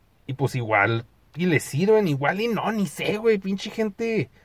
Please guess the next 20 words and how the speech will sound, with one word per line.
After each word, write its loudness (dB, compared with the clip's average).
pa' -2
mí -2
es -14
una 2
estafa 0
eso, -2
pero 2
bueno, 4
ese 4
es 2
el 4
primer 12
paso 8
del, 2
del 0
pseudo 8
éxito 6
de -2
Negas, -2
¿no? -6